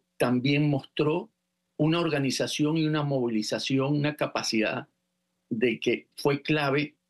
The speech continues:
para poder lograr el veintiocho de julio los resultados. Y ahí se montó una estructura ciudadana que cuidó el voto, no hubo necesidad del el Plan República de las Fuerzas Armadas, no hubo necesidad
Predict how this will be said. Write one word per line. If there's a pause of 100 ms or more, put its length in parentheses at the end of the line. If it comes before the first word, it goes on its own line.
(300)
para
poder (240)
lograr
el
veintiocho
de
julio
los
resultados.
Y
ahí
se
montó
una
estructura (720)
ciudadana (400)
que (520)
cuidó
el
voto,
no
hubo
necesidad (400)
del
el
Plan
República
de
las
Fuerzas
Armadas,
no
hubo
necesidad